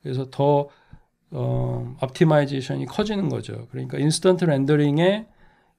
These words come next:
에이치엘오디까지, 어, 들어가게 되는 거니까, 어, 훨씬 더 유리하겠죠. 그래서 이 옵션들을,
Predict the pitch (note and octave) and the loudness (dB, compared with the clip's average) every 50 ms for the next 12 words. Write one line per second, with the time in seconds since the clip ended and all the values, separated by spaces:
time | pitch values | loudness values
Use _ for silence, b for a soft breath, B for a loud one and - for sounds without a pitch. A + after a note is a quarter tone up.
0 | _ - C3+ D3 D#3 - - F3+ D#3 C#3+ C3+ C#3 C3+ B2+ C3+ B2+ B2+ B2+ B2+ B2 | _ 0 2 2 2 4 4 4 4 4 4 2 0 0 -2 -2 -2 -2 -2 -2
1 | B2 C3 D3 D3+ E3+ F3 F3 F#3 - _ - C3+ B2+ B2 B2 B2 B2+ - C#3+ C#3 | -2 -2 -2 -2 -2 -4 -6 -10 -18 _ -8 -6 -4 -4 -4 -4 -2 0 0 2
2 | C3+ C#3 C#3 C3+ C3 B2 A#2+ A#2+ A#2+ A#2+ A#2+ A#2 A#2+ A#2 A#2 A#2 - C#3+ C#3 C3 | 2 2 0 0 -2 -2 -2 -2 -2 -4 -4 -4 -6 -8 -10 -6 -4 -4 -4 -4
3 | A#2+ A#2 - _ _ _ _ _ _ _ _ _ C3+ B2 A#2+ B2 C3 F3 F3 - | -6 -10 -14 _ _ _ _ _ _ _ _ _ -10 -8 -8 -6 -6 -6 -4 -4
4 | F#3+ F3 E3 C3 C3 C3 C#3 D3+ C3+ C#3 C3+ C#3 C#3+ C3 B2+ A#2 A2+ - - - | -2 -2 0 0 0 -2 -2 -2 -2 0 2 4 4 2 2 -2 -6 -8 -10 -12
5 | C3 D#3 - - - - - _ - _ _ _ _ _ _ _ _ _ _ _ | -12 -12 -12 -16 -20 -20 -20 _ -20 _ _ _ _ _ _ _ _ _ _ _
6 | _ _ _ _ _ _ _ _ _ _ _ - - C3+ B2+ - C#3+ C3 D3 D#3+ | _ _ _ _ _ _ _ _ _ _ _ -8 -6 -4 -2 -2 0 2 4 4
7 | D#3 C#3 B2+ - - F3 E3+ E3 D3+ D3 C#3+ C#3+ D3+ F3 F3+ F#3 G#3+ | 4 4 2 2 2 4 4 4 4 4 2 2 4 2 2 0 -2